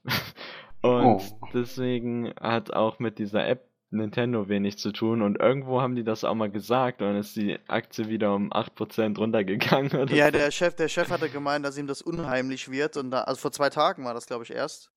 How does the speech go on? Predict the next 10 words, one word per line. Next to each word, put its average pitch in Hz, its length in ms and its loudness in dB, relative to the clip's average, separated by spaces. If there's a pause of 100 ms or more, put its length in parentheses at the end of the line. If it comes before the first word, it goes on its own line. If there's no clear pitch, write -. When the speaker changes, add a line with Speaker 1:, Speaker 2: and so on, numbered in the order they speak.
(160)
Speaker 3:
Jetzt - 280 -8
zur 127 260 -4
Aufnahme, 131 440 -4
also 127 140 -2
nee, 135 120 0
wir 131 80 0
haben 127 100 0
siebenundzwanzigsten 127 640 -2
auf. 143 280 -4 (340)
Speaker 1:
<laughs> - 80 -12